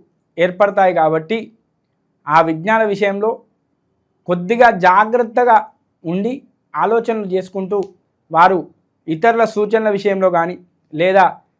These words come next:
ఏదైనా తగాదాల విషయంలో కానీ మధ్యవర్తిత్వం చేయడానికి వెళ్ళకుండా చాలా జాగ్రత్తగా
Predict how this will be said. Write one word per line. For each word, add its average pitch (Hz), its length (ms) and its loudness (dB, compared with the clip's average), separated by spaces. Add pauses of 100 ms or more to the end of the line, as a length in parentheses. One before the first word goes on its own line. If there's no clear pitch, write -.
(120)
ఏదైనా 202 360 2 (380)
తగాదాల 226 480 6 (100)
విషయంలో 202 300 -2 (100)
కానీ 185 180 -2 (460)
మధ్యవర్తిత్వం 226 800 0 (100)
చేయడానికి 185 500 2
వెళ్ళకుండా 180 420 -2 (680)
చాలా 185 180 4 (160)
జాగ్రత్తగా 214 600 2